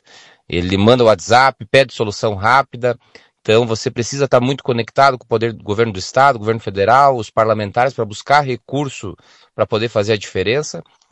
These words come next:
Então, a gente promoveu um grande evento lá em Nova Petrópolis e os prefeitos e prefeitas saíram de lá muito empolgados. E também no início do ano tivemos a nossa Assembleia de Verão, também onde nós já reunimos os gestores com seu, com as suas equipes,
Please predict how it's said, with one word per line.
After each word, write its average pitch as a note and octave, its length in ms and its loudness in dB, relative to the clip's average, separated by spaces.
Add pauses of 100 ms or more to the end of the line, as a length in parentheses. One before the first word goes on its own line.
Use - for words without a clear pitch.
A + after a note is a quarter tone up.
Então, B2 160 -2
a C3 40 -2
gente C3+ 300 -8
promoveu B2 360 -4
um C3+ 100 -6
grande B2+ 380 -2
evento A2 320 -2
lá A2 80 2
em - 20 -4
Nova G#2 220 -4
Petrópolis A#2 600 -4
e C3 40 -8
os A#2+ 140 -10
prefeitos A2 400 -8
e - 40 -20
prefeitas A2 300 -8
saíram A#2+ 160 -4
de A2+ 100 -4
lá A2+ 160 4
muito B2 440 -6 (340)
empolgados. A2+ 920 2 (480)
E G#2+ 460 0
também B2 340 4
no D3+ 120 0
início C#3 400 0
do A#2 160 4
ano C#3 160 2
tivemos A2+ 360 -4
a A2 60 2
nossa A2+ 460 0
Assembleia G#2+ 640 0
de F#2 100 -10
Verão, F#2 400 0
também G2+ 300 -6
onde G2+ 160 -6
nós F#2+ 180 -2
já G2 120 0
reunimos G2+ 560 -4
os F2 200 -10
gestores G#2 640 -4
com G2 200 -8
seu, F#2+ 360 0
com - 100 -6
as F#2 60 -2
suas G2 200 -2
equipes, C3+ 840 -8